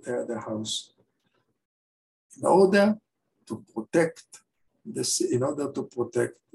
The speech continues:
the, the, the city. Let's hope that the Divrei Torah that we just said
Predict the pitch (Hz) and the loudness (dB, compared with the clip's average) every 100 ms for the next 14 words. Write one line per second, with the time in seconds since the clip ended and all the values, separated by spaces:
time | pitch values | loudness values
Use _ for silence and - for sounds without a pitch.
0 | - 127 120 127 - 120 - - 120 - | -12 -6 -4 -4 -6 -6 -6 -8 -4 -2
1 | - 107 - 110 - _ _ - - _ | -2 -4 -8 -12 -12 _ _ -20 -20 _
2 | _ _ - _ _ _ _ - 117 - | _ _ -20 _ _ _ _ -12 -4 -2
3 | 131 - - _ _ _ _ _ _ _ | 0 -2 -4 _ _ _ _ _ _ _
4 | _ - 110 123 120 123 117 147 170 180 | _ -10 -6 -6 -2 -2 0 0 2 2
5 | 170 131 127 - _ _ _ _ _ _ | 2 0 -4 -6 _ _ _ _ _ _
6 | _ _ _ - 123 - - 113 120 127 | _ _ _ -10 -10 -10 -8 -2 0 -2
7 | 107 107 117 135 - - - - _ _ | -4 0 0 2 0 -2 -8 -20 _ _
8 | _ _ _ - - - 143 131 | _ _ _ -6 -2 0 -2 -4